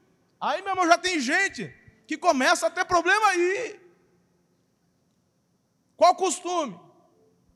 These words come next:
Como é que ajusta um trem desse? Hum? Primeiro dia de trabalho,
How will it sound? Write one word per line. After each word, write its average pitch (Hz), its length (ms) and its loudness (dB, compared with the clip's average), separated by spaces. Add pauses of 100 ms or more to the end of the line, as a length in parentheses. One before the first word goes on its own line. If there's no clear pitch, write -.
(1160)
Como 196 160 -8
é 240 80 -4
que 247 100 -8
ajusta 240 340 -4
um 233 60 -6
trem 226 200 -10
desse? 214 360 -6 (1400)
Hum? 269 420 -4 (1800)
Primeiro 208 320 0
dia 214 120 2
de 220 120 -4
trabalho, 202 560 2